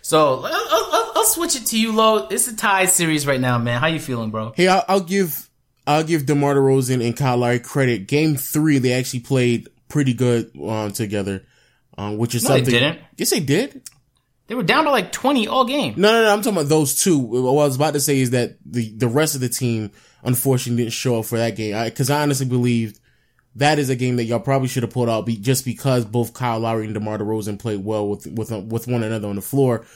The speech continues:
Speaker 2: which is a rarity because normally one is playing great and the other one isn't, which is what we saw in, in game four. And, and this is, you know, I don't, I don't wanna overreact too much, but when you're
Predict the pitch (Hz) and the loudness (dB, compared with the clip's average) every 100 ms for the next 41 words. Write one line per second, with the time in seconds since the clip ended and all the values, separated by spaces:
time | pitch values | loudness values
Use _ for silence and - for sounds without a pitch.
0 | - - 139 139 127 113 139 135 120 101 | -16 -2 0 2 0 2 4 4 2 -4
1 | 95 107 120 104 98 135 135 123 117 107 | -6 -4 -2 -2 0 2 4 2 2 -2
2 | - _ _ _ - 127 147 143 - 135 | -8 _ _ _ -2 2 2 2 0 0
3 | 120 117 107 110 104 113 113 110 117 107 | 0 0 0 -2 -2 -2 -2 0 0 0
4 | 113 117 98 - _ - 226 185 151 139 | 0 0 -2 -8 _ -2 0 2 2 2
5 | 135 139 120 113 117 110 - 107 107 110 | 2 2 0 0 -2 -4 -6 -8 -4 -4
6 | 110 104 101 - 160 151 107 87 - _ | -2 -4 -8 -4 0 2 2 -4 -12 _
7 | _ _ _ _ _ _ _ _ 147 151 | _ _ _ _ _ _ _ _ -4 0
8 | 180 175 233 233 190 160 156 - - _ | 0 0 0 0 -2 -2 -8 -12 -20 _
9 | _ _ _ _ _ _ - 170 185 196 | _ _ _ _ _ _ -4 0 2 4
10 | 202 196 196 190 165 160 160 151 147 135 | 2 2 2 2 2 0 0 0 0 0
11 | - 175 151 131 120 113 123 101 135 160 | 0 0 0 0 -2 -2 -2 -2 -2 0
12 | 185 208 190 151 - | 2 2 2 0 -4